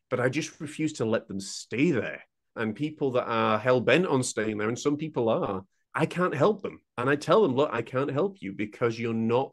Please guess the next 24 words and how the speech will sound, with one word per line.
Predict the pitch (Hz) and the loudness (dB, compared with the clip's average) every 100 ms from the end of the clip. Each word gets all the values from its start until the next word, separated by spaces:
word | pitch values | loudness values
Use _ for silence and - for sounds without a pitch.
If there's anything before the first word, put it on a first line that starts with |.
| - | -2
at | 113 120 | 0 0
a | 135 | -2
point | - 110 104 101 | -4 -2 -2 -2
where | 107 | -2
you're | 107 107 101 | 0 0 0
wanting | 101 98 117 131 - 110 | -2 0 0 0 -4 -6
to | 107 | -6
move | 101 98 98 | -6 -4 -6
forward." | - 117 170 135 - - _ _ - | -4 -2 -2 -4 -10 -18 _ _ -6
And | 131 143 | 2 4
that's | 175 | 4
okay. | 170 151 214 | 2 0 0
That's | 190 110 - | 2 -2 -2
just | 147 | -6
where | 113 127 | 2 2
you're | 120 117 110 | 4 4 4
at | 113 113 | 2 -2
right | 98 98 - | -6 -8 -8
now. | 98 98 _ _ _ - | -8 -8 _ _ _ -2
But | 123 | -2
it's | 156 147 | -2 -2
reminding | 127 127 147 170 151 135 | 0 2 4 2 0 -2
people | - 117 113 113 107 | -4 -8 -6 -4 0
that | 107 | 2